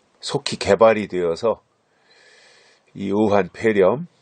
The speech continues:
이 바이러스가 좀 잡혀야 되는데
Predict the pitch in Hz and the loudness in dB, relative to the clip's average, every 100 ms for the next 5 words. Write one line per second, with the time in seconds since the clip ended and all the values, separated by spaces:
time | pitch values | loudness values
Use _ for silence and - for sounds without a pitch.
0 | _ _ - 87 85 - 92 107 110 98 | _ _ -16 -12 -12 -2 0 2 4 2
1 | - 92 90 101 80 - _ _ _ _ | -2 -2 2 2 0 -10 _ _ _ _
2 | _ - - - 101 - - 120 101 85 | _ -12 -6 -2 -2 0 2 4 4 2
3 | 82 80 76 104 90 | -6 -10 -8 -6 -6